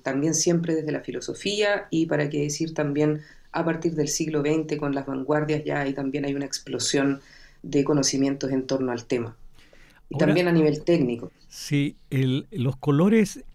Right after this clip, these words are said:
Speaker 2: existen, eh, eh, de un modo infinito, vale decir, hay tantos colores como percepciones cada uno de nosotros tiene.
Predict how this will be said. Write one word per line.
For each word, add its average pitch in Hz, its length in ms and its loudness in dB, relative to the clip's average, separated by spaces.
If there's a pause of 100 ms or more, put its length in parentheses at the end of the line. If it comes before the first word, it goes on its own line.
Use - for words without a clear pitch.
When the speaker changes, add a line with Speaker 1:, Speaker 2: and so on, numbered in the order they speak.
(580)
Speaker 2:
existen, 180 800 2 (220)
eh, 123 520 2 (600)
eh, 131 220 -2
de 131 100 0
un 160 140 2
modo 180 240 4
infinito, 156 680 2 (460)
vale 151 200 2
decir, 165 500 2 (480)
hay 135 200 2 (140)
tantos 214 440 4
colores 185 520 4 (100)
como 156 380 0
percepciones 180 840 2 (720)
cada 170 260 4
uno 170 160 2
de 151 60 2
nosotros 151 580 -2
tiene. 175 460 4